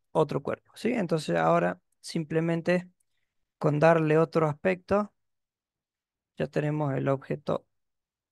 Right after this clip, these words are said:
que deseábamos, ¿sí? En este caso, eh, se ve simple porque es un, bueno, un bastón de caramelo.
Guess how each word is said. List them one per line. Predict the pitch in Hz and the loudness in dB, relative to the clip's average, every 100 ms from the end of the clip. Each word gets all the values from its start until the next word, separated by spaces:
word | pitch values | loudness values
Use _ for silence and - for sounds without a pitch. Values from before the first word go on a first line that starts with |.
| _ _ _ _ _ _ _ _ _ | _ _ _ _ _ _ _ _ _
que | - 143 | -2 0
deseábamos, | 139 175 165 135 135 135 | 0 0 0 0 -4 -8
¿sí? | 185 185 _ _ _ _ _ _ _ _ _ _ _ _ _ _ _ _ _ _ _ _ _ _ _ _ _ _ _ _ _ _ _ _ _ _ _ _ _ _ _ | -8 -8 _ _ _ _ _ _ _ _ _ _ _ _ _ _ _ _ _ _ _ _ _ _ _ _ _ _ _ _ _ _ _ _ _ _ _ _ _ _ _
En | 156 | -2
este | 160 190 | 0 0
caso, | 180 196 190 202 214 220 220 - _ _ _ _ _ _ _ _ _ _ _ _ _ _ - | 4 6 6 6 6 6 0 -10 _ _ _ _ _ _ _ _ _ _ _ _ _ _ -6
eh, | 170 160 156 156 151 147 147 131 - _ _ _ | 0 2 2 2 0 -2 -4 -6 -14 _ _ _
se | - 147 | -2 4
ve | 160 160 147 | 6 6 6
simple | 135 196 196 185 180 | 0 -2 0 0 -2
porque | 160 147 151 | -4 -2 0
es | |
un, | 139 139 143 | 0 -2 -4
bueno, | 151 156 | -4 -4
un | 143 139 147 - | -4 -6 -8 -12
bastón | 156 135 - 165 | -10 -10 -4 -2
de | 151 147 | -2 -4
caramelo. | 151 147 165 165 208 | -4 -4 -4 -4 -4